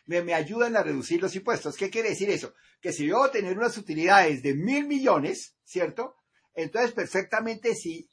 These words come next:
aparentemente dono quinientos millones, aparezco ante el mundo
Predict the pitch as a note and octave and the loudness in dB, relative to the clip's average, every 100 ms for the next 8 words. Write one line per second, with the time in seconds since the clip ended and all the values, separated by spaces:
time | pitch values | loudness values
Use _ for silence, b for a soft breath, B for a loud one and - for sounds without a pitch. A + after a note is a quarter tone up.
0 | - F#3 F#3 F3 E3 F#3+ G3 A3+ A3 G#3+ | 2 6 6 4 0 0 -4 -6 -6 -8
1 | A#3 G#3+ A3+ A3+ G#3+ A3 - D#3+ F3 G#3+ | 0 2 6 4 4 -4 -6 -10 -4 0
2 | C4 A#3+ B3 A#3+ A#3+ A#3 A#3+ F3 F#3 F3+ | 2 2 -2 -4 -4 0 2 4 0 -2
3 | D#3 C3+ E3+ F3 A3+ A3+ G3 F#3+ C#3 C3+ | -6 -6 -8 -4 0 0 0 -6 -8 -8
4 | F#3+ G3+ G#3 | -10 -4 -4